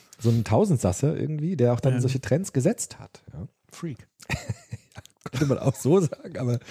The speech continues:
Speaker 1: er hat tatsächlich Gesellschaft damit ganz stark geprägt. Und sein Gesellschaftsvertrag heißt eben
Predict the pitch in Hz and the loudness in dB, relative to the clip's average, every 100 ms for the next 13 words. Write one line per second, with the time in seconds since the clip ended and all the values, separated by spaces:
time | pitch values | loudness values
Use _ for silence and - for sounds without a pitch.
0 | 160 139 - 120 147 143 - 147 151 147 | -6 -4 -2 2 4 4 4 2 2 -2
1 | 160 127 123 107 139 160 143 120 120 - | -2 0 2 4 2 0 -2 -4 -4 -6
2 | 156 - 90 101 135 - - - 90 - | -6 -6 -4 -4 -4 -8 -10 -8 -8 -10
3 | - _ _ - - - - 123 110 117 | -20 _ _ -20 -20 -12 0 0 4 2
4 | 202 220 - 139 151 247 160 - 95 - | 2 0 0 2 4 2 -2 -4 -4 -6
5 | 135 143 - - _ _ - _ _ - | -8 -6 -8 -12 _ _ -20 _ _ -4
6 | 90 127 190 - 143 143 143 139 | 2 4 2 2 2 2 0 -4